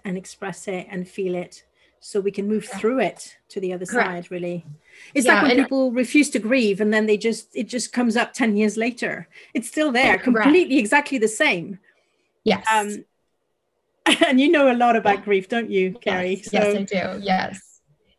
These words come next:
Speaker 2: And you're right. Like, if we don't express our emotions, they don't go away. We just delay them. We, they have to be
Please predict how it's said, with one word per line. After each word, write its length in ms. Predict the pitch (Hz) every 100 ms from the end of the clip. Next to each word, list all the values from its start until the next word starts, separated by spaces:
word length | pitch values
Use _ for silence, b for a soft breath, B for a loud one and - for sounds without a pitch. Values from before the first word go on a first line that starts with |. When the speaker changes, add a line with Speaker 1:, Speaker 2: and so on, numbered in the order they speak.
| _
Speaker 2:
And 160 | 269 240
you're 200 | 254 254
right. 280 | 233 277 -
Like, 140 | 233
if 100 | 226
we 120 | 240 233
don't 220 | 247 277
express 640 | 240 - 226 220 226 233
our 140 | 214 190
emotions, 680 | 190 277 - 196 196 190 _ -
they 120 | 208
don't 240 | 240 233 208
go 200 | 220 208
away. 640 | 185 196 190 254 339 -
We 240 | 202 247
just 300 | 208 240 196
delay 480 | 196 214 185 202 202
them. 340 | - - 202 190 -
We, 120 | 233
they 180 | 247 240
have 340 | 220 247 254
to 80 | 277
be 460 | 220 233 233 220